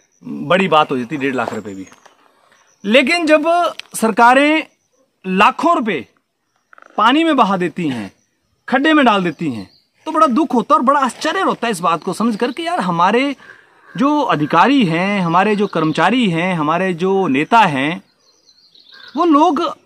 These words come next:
कोई भी काम जब करवाते हैं उसके लिए जो पैसा देते हैं, वो पैसा आम जनता का ही पैसा होता है। और उस पैसे को जब कोई अधिकारी, कोई कर्मचारी बर्बाद कर देता है या बर्बाद, अ, कोई accountability नहीं लेता है, तो फिर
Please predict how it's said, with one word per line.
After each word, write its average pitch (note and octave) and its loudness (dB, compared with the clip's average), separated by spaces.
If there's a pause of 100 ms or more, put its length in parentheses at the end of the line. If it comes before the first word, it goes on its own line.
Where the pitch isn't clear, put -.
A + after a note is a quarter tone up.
(520)
कोई E4+ 2
भी F#4+ 2
काम C4 6
जब C4 -2
करवाते G#3+ 2
हैं C4 0
उसके B3 -2
लिए A#3+ 0
जो B3 -2
पैसा G#3 0
देते E3 -2
हैं, A#2 -6 (840)
वो C#4+ 0
पैसा B3 2 (320)
आम A3+ 2
जनता B3 0
का C#4+ 0
ही D4 0
पैसा G#3+ -4
होता F#3 -6
है। F#3 0
और B3+ -2
उस A#3 -4
पैसे G#3+ -4
को C4 -4
जब B3 -4
कोई B3+ -2 (100)
अधिकारी, F#3+ 0
कोई A#3 0
कर्मचारी G#3 0
बर्बाद F#3 2
कर G3 -4
देता B2+ -8
है G#2 -14 (360)
या B3 0
बर्बाद, G#3 0 (560)
अ, G#3 -2
कोई C4 0
accountability D4+ 2
नहीं A3+ 2
लेता D3 -4
है, G2 -12 (1000)
तो C4 -10
फिर C#4+ -2